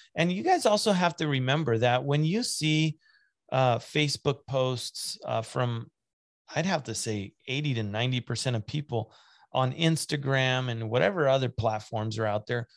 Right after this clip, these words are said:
these images are like these perfectly portrayed,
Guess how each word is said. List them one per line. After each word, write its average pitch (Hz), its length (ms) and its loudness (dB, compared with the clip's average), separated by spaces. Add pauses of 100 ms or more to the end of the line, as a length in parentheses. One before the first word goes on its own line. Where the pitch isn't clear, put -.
(200)
these 202 580 -2
images 151 600 2
are 139 180 -2
like 170 300 0
these 151 240 -4 (180)
perfectly 190 680 -4
portrayed, 156 1080 -2